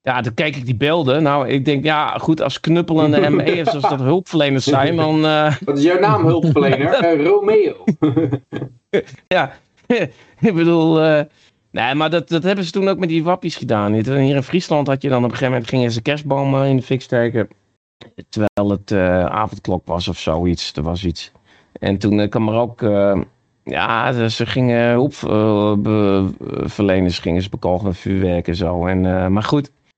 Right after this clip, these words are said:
Speaker 1: het probleem was dat die, die hulpverlener, dat werd al, die melding werd al gemaakt voordat de, de brandweer kwam. En die brandweerman, die was ook nog een bekende van die lui die daar dan, eh, waren. Die zei, ja, eh, dit, dit, dit klopt helemaal niet. En die zocht ook de publiciteit.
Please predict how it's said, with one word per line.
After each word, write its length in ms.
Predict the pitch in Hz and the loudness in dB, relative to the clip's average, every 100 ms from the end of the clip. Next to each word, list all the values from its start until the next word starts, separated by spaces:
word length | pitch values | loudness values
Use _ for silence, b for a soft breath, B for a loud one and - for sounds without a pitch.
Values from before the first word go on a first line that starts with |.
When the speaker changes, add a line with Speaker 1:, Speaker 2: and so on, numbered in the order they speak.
| _ | _
Speaker 1:
het 220 | - 95 | -12 -10
probleem 440 | 123 117 139 156 156 | -4 0 0 2 2
was 280 | 117 127 - | 2 0 -2
dat 180 | 131 - | -4 -2
die, 280 | 135 135 | -2 -2
die 160 | 117 127 | 0 2
hulpverlener, 760 | 127 170 - 135 117 117 117 110 | 2 0 -2 0 2 2 2 0
dat 180 | 135 | -2
werd 180 | 151 160 | -2 0
al, 140 | 147 135 | 0 2
die 120 | 135 | 2
melding 320 | 151 185 160 | 2 2 2
werd 160 | 147 135 | 2 0
al 60 | |
gemaakt 340 | 123 143 143 139 | 0 0 0 -2
voordat 360 | 147 139 135 | -2 -2 -2
de, 200 | 139 131 | -2 0
de 100 | 113 | -2
brandweer 460 | 123 139 165 143 127 | -2 -2 -2 -2 -2
kwam. 420 | - 123 180 330 _ _ _ _ | -2 0 0 -2 _ _ _ _
En 200 | - 135 | -4 -2
die 120 | 139 | 0
brandweerman, 760 | 123 160 190 151 131 120 117 | 0 0 0 0 2 2 2
die 140 | 131 131 | 2 2
was 160 | 135 | 0
ook 80 | 160 | -2
nog 120 | 165 | -2
een 100 | 143 | -2
bekende 580 | 123 123 - 180 147 139 | -2 -2 -4 -2 0 -2
van 240 | 147 131 123 | -2 0 2
die 160 | 120 | 2
lui 260 | 123 139 139 | 2 0 0
die 160 | 131 117 | -2 0
daar 300 | 120 117 107 | 0 2 2
dan, 300 | 104 107 107 | 2 2 2
eh, 80 | |
waren. 280 | 107 131 123 | 2 0 0
Die 100 | 101 | -2
zei, 160 | 127 92 | -2 -2
ja, 260 | 82 69 | -2 -2
eh, 1120 | 71 87 92 90 95 95 92 95 85 82 - - | -4 -4 -4 -4 -4 -4 -4 -4 -4 -4 -6 -8
dit, 280 | 113 98 - | -6 -8 -6
dit, 160 | 92 | -8
dit 120 | - - | -8 -8
klopt 240 | - - | -8 -4
helemaal 200 | 123 90 | -2 0
niet. 180 | 92 98 | -2 0
En 60 | 107 | 0
die 100 | 104 | 0
zocht 220 | 131 - | -2 -4
ook 80 | 110 | -6
de 60 | 107 | -4
publiciteit. 800 | 113 98 - - 135 117 113 | -2 -4 -6 -4 -2 -2 -6